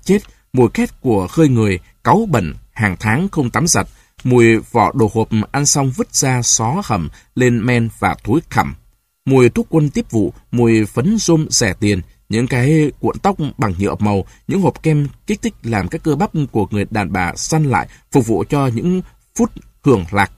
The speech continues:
chốc lát. Ảnh đàn bà cởi chuồng chỗ nào cũng có, chúng nó mang đĩ vào tận chốt. Ngô Quang Trường đã cho một trung đội Thiên Nga ra tận làng Chi Biêu để tăng cường sức chiến đấu cho các chiến hữu. Lự bịt mũi,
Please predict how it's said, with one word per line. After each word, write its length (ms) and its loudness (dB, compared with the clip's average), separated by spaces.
chốc 180 0
lát. 120 0
Ảnh 260 2
đàn 180 -2
bà 280 2
cởi 240 -2
chuồng 280 -2
chỗ 100 0
nào 240 0
cũng 140 -4
có, 320 -4
chúng 140 2
nó 260 2
mang 380 -2
đĩ 220 0
vào 160 0
tận 260 -6
chốt. 180 2
Ngô 100 6
Quang 160 2
Trường 280 0
đã 300 2
cho 80 0
một 200 -2
trung 160 0
đội 240 0
Thiên 220 0
Nga 220 0
ra 220 -4
tận 260 -6
làng 360 -4
Chi 140 -2
Biêu 240 0
để 160 4
tăng 300 -2
cường 260 -2
sức 180 -4
chiến 140 0
đấu 240 0
cho 180 2
các 300 -6
chiến 140 0
hữu. 200 0
Lự 280 2
bịt 200 2
mũi, 280 2